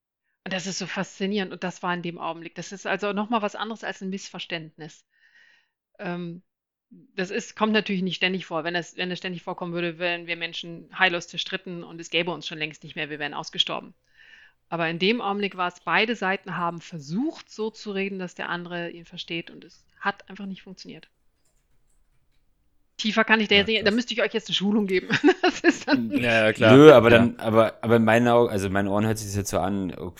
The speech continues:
Speaker 3: dann war's ja gut, dass du da weg bist, im Prinzip.
Speaker 1: Äh, mit der, mit der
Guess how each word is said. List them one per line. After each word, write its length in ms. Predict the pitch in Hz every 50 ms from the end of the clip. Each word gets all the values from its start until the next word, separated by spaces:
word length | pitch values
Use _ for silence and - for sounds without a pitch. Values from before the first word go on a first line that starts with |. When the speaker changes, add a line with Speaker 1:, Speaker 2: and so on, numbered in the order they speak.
| - _
Speaker 3:
dann 360 | - 92 90 92 87 85 85 - - - -
war's 180 | 95 92 -
ja 100 | - 95
gut, 280 | 95 90 98 107 101 -
dass 160 | 92 87 -
du 80 | - 92
da 140 | 87 87 82
weg 160 | 87 - -
bist, 360 | - 80 - - - - - _ _ _ _ _ _
im 80 | - 80
Prinzip. 440 | 78 87 82 - - 87 78 - - - _ _ _ _ _ _ _ -
Speaker 1:
Äh, 120 | - 202 185
mit 240 | - 214 214 220 -
der, 240 | 214 202 202 208 208
mit 280 | 196 202 196 190 - -
der 300 | 196 190 196 190 -